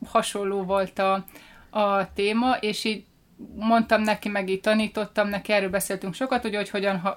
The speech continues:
ha-, hallgasson a belső hangjára, meg ezt az ősbizalmat hogyan gyakorolja. És, ö, mondtam neki, hogy próbálja ki kicsikbe, hogy így megvan az irány, hogy mit szeretne, és ő például azt szerette volna, nagyon fontos, ö,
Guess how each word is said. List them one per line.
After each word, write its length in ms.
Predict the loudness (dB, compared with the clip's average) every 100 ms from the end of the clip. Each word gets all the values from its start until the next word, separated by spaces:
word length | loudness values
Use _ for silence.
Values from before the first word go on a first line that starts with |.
| -2
ha-, 380 | 2 2 2 -2 -8 -20 0
hallgasson 480 | 2 4 0 -2
a 60 | 0
belső 380 | 4 4 2 0
hangjára, 520 | 4 4 6 6 6
meg 220 | 2 2
ezt 160 | 0 0
az 100 | 0
ősbizalmat 680 | 0 0 0 2 2 0
hogyan 260 | 0 0 0
gyakorolja. 720 | -2 -2 -2 2 2 2 -2 -6 -12 -20 -20 _ _ -14 -12 -12 -20 -20 -20 _ -4
És, 360 | -2 0 0
ö, 180 | 2 4
mondtam 300 | 6 6 4
neki, 140 | 0 0
hogy 100 | -2
próbálja 460 | 0 2 2 2 0
ki 140 | -4
kicsikbe, 600 | -6 -4 -2 -2 2 4 4
hogy 320 | 2 0 -2
így 220 | -4 -2
megvan 360 | 4 4 4 0
az 140 | 0
irány, 360 | 0 2 2 2
hogy 180 | 0 -2
mit 180 | -2 -2
szeretne, 480 | 0 2 2 0
és 140 | 0 -2
ő 100 | -2
például 300 | 0 0 2
azt 140 | 2
szerette 400 | 2 0 0 0
volna, 340 | 0 0 0 0
nagyon 400 | -2 -2 -2 -4 -10 -20 -20 -10
fontos, 560 | -4 -2 0 -2 -2 -2
ö, 280 | 2 4